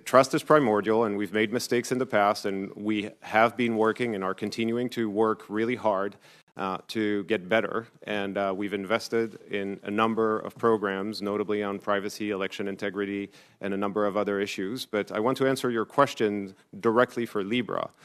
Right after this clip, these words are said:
The reason we designed Libra in such a way that Facebook will only be one among a hundred different members of the Libra Association and will have no special privilege,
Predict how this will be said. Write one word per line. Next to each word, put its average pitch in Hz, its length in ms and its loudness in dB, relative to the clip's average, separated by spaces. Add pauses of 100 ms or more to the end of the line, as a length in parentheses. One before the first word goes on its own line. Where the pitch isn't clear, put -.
(320)
The 110 100 0
reason 151 480 2
we 127 180 2
designed 113 540 0
Libra 101 400 -2
in 95 80 -6
such - 260 -4
a 117 60 0
way 110 160 2
that 95 120 -2
Facebook 104 540 -4
will 98 180 -4
only 139 280 -2
be 110 160 -4
one 123 480 0
among 104 360 -2
a 98 100 -4
hundred 113 720 -2
different 107 400 -4
members 98 540 -4
of 95 200 -8
the 104 80 -2
Libra 101 300 -2
Association 98 680 -4
and 95 140 -6
will 95 100 -4
have 98 180 -2
no 110 180 2
special 117 340 -2
privilege, 98 600 -4